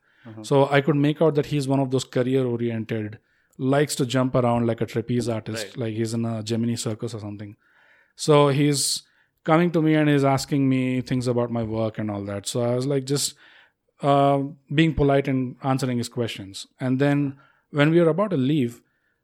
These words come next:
Speaker 2: as I'm wearing my shoes, right, away from everyone else, then he comes running to me suddenly and he says, uh, "Hey, by the way, how much do you make, uh, in your job?" And I'm, like, a little taken aback, not because I,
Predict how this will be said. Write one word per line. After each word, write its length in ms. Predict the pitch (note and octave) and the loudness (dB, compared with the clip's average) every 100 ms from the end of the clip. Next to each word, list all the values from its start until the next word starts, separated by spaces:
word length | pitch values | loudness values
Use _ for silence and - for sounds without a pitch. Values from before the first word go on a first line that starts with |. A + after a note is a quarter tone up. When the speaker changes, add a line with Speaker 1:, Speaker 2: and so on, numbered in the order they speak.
| _ _ _ | _ _ _
Speaker 2:
as 240 | - F3+ G3 | 2 4 6
I'm 160 | F#3 | 4
wearing 280 | E3 F3 F3 | 4 2 2
my 100 | D3+ | -2
shoes, 400 | B2+ - F3+ C#3 | -4 0 0 0
right, 220 | A2 A#2+ | -2 -4
away 220 | B2 A#2+ C#3+ | -2 2 2
from 220 | C#3+ A#2+ | 2 -2
everyone 360 | A#2 B2+ A#2 | -2 -2 -2
else, 240 | G#2 C3 C3+ | -6 -8 -6
then 200 | C#3+ D#3+ | -2 0
he 80 | E3+ | 0
comes 300 | D3+ D3 B2+ | 0 -4 -4
running 240 | B2 C3+ | -4 -4
to 60 | C3+ | -4
me 100 | A#2+ | -6
suddenly 480 | A#2 G2+ G2 D#3 - _ _ _ | -6 -10 -10 -14 -16 _ _ _
and 160 | - B2+ | -4 0
he 60 | C3 | 2
says, 420 | C#3+ C#3 C3+ B2 | 2 2 2 4
uh, 260 | A#2+ G#2+ G#2 _ _ _ _ _ | 2 2 -2 _ _ _ _ _
"Hey, 320 | - D#3 D#3 - - | 2 4 4 0 -2
by 100 | C#3 | 0
the 100 | F#3 | 2
way, 60 | F3 | 2
how 140 | C#3 | 2
much 180 | G3 - | 0 0
do 80 | F#3 | 0
you 80 | |
make, 240 | C3 A#2 - - | 2 0 -2 -4
uh, 180 | A2+ G#2+ A#2 | -4 -4 -6
in 60 | B2 | -4
your 120 | G#2+ | -2
job?" 360 | F2+ G#2 F#2 F2+ _ _ _ _ _ _ _ | -2 -4 -6 -12 _ _ _ _ _ _ _
And 120 | - D#3+ | -2 2
I'm, 200 | E3 F3 | 2 2
like, 260 | F3+ D#3 - _ _ _ _ _ | 2 0 -6 _ _ _ _ _
a 80 | E3 | 4
little 260 | D#3+ F#3 G#3+ | 6 6 6
taken 320 | - F3+ G3 | 6 6 6
aback, 240 | F#3+ F#3 C3 C3+ C3 | 6 6 4 -4 -4
not 300 | C#3 E3 F3 | 4 4 6
because 320 | F#3 F#3+ F#3+ | 4 6 6
I, 300 | F#3+ D#3+ C3 | 6 4 2